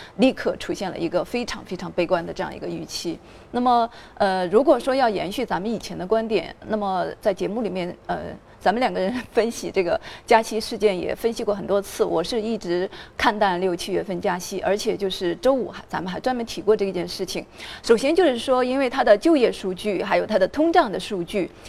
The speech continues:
那么本身就，呃，根本不支持它未来这样的一个加息的举动，因为，呃，就业刚才已经片子里提到，主要是五十五岁以上的人群，也就是因为它的经济的实质的恢复一直，一直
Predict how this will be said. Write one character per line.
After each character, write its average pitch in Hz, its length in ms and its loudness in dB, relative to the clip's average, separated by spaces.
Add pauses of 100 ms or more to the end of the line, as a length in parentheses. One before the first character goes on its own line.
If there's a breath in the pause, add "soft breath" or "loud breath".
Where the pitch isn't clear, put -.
(120)
那 240 80 2
么 196 300 6 (100)
本 214 160 8
身 311 220 2
就， 247 260 4 (220)
呃， - 80 -2 (100)
根 381 200 6
本 262 160 4
不 208 100 -2
支 208 180 -2
持 - 220 -4
它 165 320 0
未 190 160 0
来 - 260 -2
这 190 120 -2
样 - 180 -2
的 - 60 -6
一 - 80 -8
个 156 260 -2 (220 loud breath)
加 196 160 4
息 196 120 -6
的 190 80 0
举 170 140 -2
动， 160 180 -4
因 277 140 0
为， 381 140 -2 (340 loud breath)
呃， 180 400 6
就 330 180 6
业 294 240 6
刚 254 200 -2
才 254 100 0
已 196 160 -4
经 214 220 -4
片 262 200 -6
子 254 100 0
里 175 120 -6
提 - 220 -14
到， 196 200 4
主 175 280 -6
要 226 160 6
是 - 240 -2
五 180 120 0
十 202 160 -6
五 214 140 -2
岁 294 180 0
以 180 140 -6
上 226 180 -4
的 190 80 -8
人 170 200 -6
群， - 180 -10
也 349 100 -4
就 339 140 4
是 339 100 0
因 320 160 2
为 370 140 0 (340 loud breath)
它 339 140 6
的 320 80 2
经 359 220 2
济 349 140 2
的 190 180 4
实 202 260 -4
质 262 140 -2
的 - 100 -4
恢 285 200 0
复 - 160 -8
一 - 160 2
直， - 280 -4
一 339 160 10
直 185 220 0